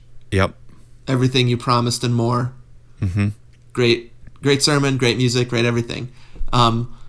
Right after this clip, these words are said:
Speaker 2: then, this is a little bit of a tangent, but whatever. You start texting me these, like, weird,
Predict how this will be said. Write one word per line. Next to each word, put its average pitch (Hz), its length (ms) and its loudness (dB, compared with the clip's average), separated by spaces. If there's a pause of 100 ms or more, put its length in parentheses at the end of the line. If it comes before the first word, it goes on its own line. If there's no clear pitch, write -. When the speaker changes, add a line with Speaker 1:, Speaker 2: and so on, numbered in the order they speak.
(300)
Speaker 2:
then, 151 480 0 (800)
this 131 180 0
is 123 60 -2
a 123 40 4
little 123 200 4
bit 113 120 0
of 113 80 -2
a 120 40 -4
tangent, 113 360 -4
but 113 60 -2
whatever. 117 460 -2 (560)
You 139 100 4
start 143 280 0
texting 135 340 2
me 123 120 4
these, 117 200 0
like, 113 220 -4
weird, 131 560 4